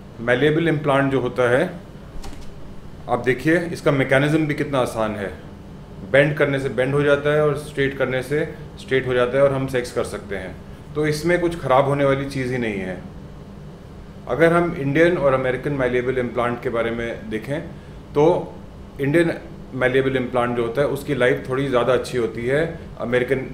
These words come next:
malleable implant से। उसका कारण देखिए क्या है। आप ये जो implant देख रहे हैं ये है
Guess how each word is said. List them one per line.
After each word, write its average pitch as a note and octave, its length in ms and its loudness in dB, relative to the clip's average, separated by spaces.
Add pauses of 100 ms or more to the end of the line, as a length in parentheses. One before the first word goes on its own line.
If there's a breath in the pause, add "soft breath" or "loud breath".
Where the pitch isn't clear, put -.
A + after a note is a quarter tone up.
malleable A#2 420 0
implant G#2 460 -4
से। F#2 260 -8 (720)
उसका - 240 0
कारण D3 360 4 (300)
देखिए B2 260 0
क्या A#2+ 200 2
है। G2+ 160 0 (1400)
आप B2+ 200 0
ये C#3+ 80 0
जो D3 140 2 (180)
implant C3+ 400 2
देख C#3 180 2
रहे C#3 140 2
हैं D#3+ 200 2
ये C#3 160 4
है D3 160 2